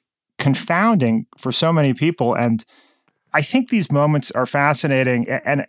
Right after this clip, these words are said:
it was not until I read this opening section of your book that I realized that I have protected in my mind this idea that if you do something that's adequately extraordinary or, or enough extraordinary things that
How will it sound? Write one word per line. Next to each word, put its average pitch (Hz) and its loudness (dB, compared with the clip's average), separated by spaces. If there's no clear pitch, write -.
it 135 -2
was 147 0
not 185 2
until 160 0
I 120 0
read 131 2
this 120 -2
opening 117 0
section 117 -2
of 107 -2
your 104 -2
book 113 -2
that 120 0
I 117 2
realized 120 0
that 147 -2
I 147 2
have 175 0
protected 143 0
in 127 2
my 117 2
mind 117 0
this 117 -2
idea 123 0
that 110 -4
if 170 0
you 185 0
do 165 0
something 131 0
that's 120 -4
adequately 127 0
extraordinary 110 -2
or, 120 0
or 117 -2
enough 131 0
extraordinary 131 0
things 127 -2
that 113 -6